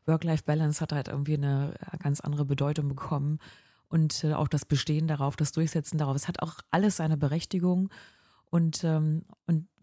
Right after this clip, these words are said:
es ist, es macht's aber deutlich schwieriger in dem, in dem Umgang, ne?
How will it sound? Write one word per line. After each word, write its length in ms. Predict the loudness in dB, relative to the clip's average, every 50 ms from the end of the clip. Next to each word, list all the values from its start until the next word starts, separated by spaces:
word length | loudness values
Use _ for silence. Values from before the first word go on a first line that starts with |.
| _ _
es 100 | 0 0
ist, 160 | 0 0 -2 -4
es 220 | -2 -2 0 2
macht's 240 | 2 0 0 0 0
aber 160 | 0 0 2
deutlich 340 | 2 0 0 0 -2 -4 -4
schwieriger 500 | -4 -4 -2 -2 -2 -2 -2 -2 -4 -6 -10 -12 -6
in 120 | -4 -4 -2
dem, 280 | 0 0 0 -2 -2 -2
in 100 | -2 0
dem 120 | 0 0 0
Umgang, 420 | 0 0 0 0 0 0 0 0
ne? 280 | 0 0 0 0 -2